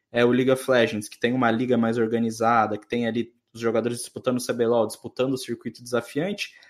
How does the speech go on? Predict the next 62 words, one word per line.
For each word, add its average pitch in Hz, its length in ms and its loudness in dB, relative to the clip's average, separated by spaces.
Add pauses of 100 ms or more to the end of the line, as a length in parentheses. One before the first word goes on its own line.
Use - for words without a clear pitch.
(140)
dali 160 300 6
pra 208 200 0
baixo 175 360 2
é 220 40 2
tudo 214 280 -2
uma 226 120 0
grande 214 260 4
bagunça, 214 500 0
até - 180 -4
o 131 80 4
próprio 165 320 0
C - 160 -4
S, 185 260 2
como 127 140 0
a 131 40 0
gente 165 200 -6
tá 208 140 0
vendo, 180 160 0
o 120 40 -4
caso 123 280 -2
do 156 100 -4
Brute, 156 300 -4
a 107 40 -8
gente 107 200 -8
tá 127 100 -6
falando 127 300 -4
de 127 120 -12
Imperial, 123 540 -2 (380)
uma 113 120 0
organização 117 680 0
que 123 380 -2
no 120 160 0
ano 120 120 -2
passado, 120 460 -2
por 117 120 -4
exemplo, 113 340 -4
jogou 113 260 -2
campeonatos 110 520 -6
na 120 120 -6
China, 131 480 -6 (320)
uma 113 60 -2
organização 117 500 -2
que - 100 -10
foi 131 140 0
campeã 131 380 0
do 160 60 -6
C - 140 -4
B 117 120 -2
C - 160 -6
S, 131 220 -2
que - 80 -6
é 110 40 -2
um 117 100 -4
dos 113 200 -8
principais 110 440 -6
campeonatos 110 480 -6
de, 113 320 -8
de 110 120 -10
C - 160 -6
S 110 220 -4
do 117 80 -8
Brasil. 135 480 -2